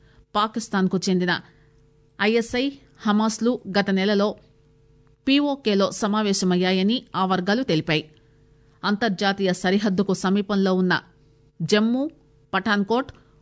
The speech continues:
ఉధంపూర్ సైనిక స్థావరాలను లక్ష్యంగా చేసుకుని పాకిస్తాన్ క్షిపణులు, డ్రోన్లను ప్రయోగించింది. ఈ దాడులను భారత సాయుధ దళాలు సమర్థవంతంగా అడ్డుకోవడంతో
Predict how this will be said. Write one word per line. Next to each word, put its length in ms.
ఉధంపూర్ 560
సైనిక 420
స్థావరాలను 720
లక్ష్యంగా 500
చేసుకుని 440
పాకిస్తాన్ 580
క్షిపణులు, 540
డ్రోన్లను 540
ప్రయోగించింది. 720
ఈ 160
దాడులను 520
భారత 440
సాయుధ 400
దళాలు 380
సమర్థవంతంగా 840
అడ్డుకోవడంతో 640